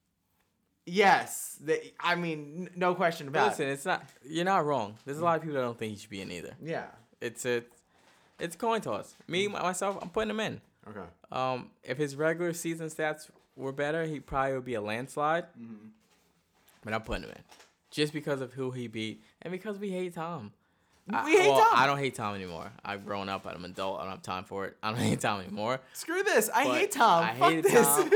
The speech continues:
Speaker 2: I hated Tom for a long
Speaker 1: <laughs> I
Speaker 2: time.
Speaker 1: hate Tom.
Speaker 2: So he gets in. You're killing me with this bag. <laughs>
Speaker 1: That's our producer over there. <laughs>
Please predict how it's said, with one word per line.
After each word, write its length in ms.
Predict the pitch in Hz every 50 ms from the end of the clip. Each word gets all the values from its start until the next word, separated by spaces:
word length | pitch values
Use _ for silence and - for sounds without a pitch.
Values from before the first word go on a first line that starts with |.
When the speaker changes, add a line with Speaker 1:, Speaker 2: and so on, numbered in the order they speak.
| 440 330
Speaker 2:
I 80 | 370 381
hated 300 | - 147 160 160 160 -
Tom 300 | - 151 143 139 139 135
for 140 | 127 127 117
a 60 | 113
long 260 | 110 113 117 120 123
Speaker 1:
<laughs> 0 |
I 40 | 123
Speaker 2:
time. 340 | 123 131 123 120 120 123 127
Speaker 1:
hate 140 | 147 139 -
Tom. 380 | - 180 151 131 110 101 117 131 - _ - -
Speaker 2:
So 380 | - - 110 98 92 95 - - - -
he 120 | 117 117
gets 260 | 113 104 107 92 - 95
in. 160 | 87 - - - - - _ _ _ - _ _ _ _ _ _ _ _ _ _ - 127
You're 140 | 117 113 110
killing 400 | - - 165 156 151 156 151 139
me 60 | 131
with 120 | 120 107
this 120 | 107 110 -
bag. 680 | _ - 101 104 95 - - _ _ _ _ - 175
<laughs> 60 | 170 - - _ 339 - _ 381 403 427 - - 403 440 427 _ _ - 175 _ _ _ _ _ _ 160 160 - - _ _ - - - _ - - -
Speaker 1:
That's 160 | 101 101 -
our 60 | 113
producer 380 | - - 120 120 127 123 - 131
over 140 | 131 131 127
there. 680 | 135 139 147 170 - 196 196 214 208 196 370 349 - -
<laughs> 60 | -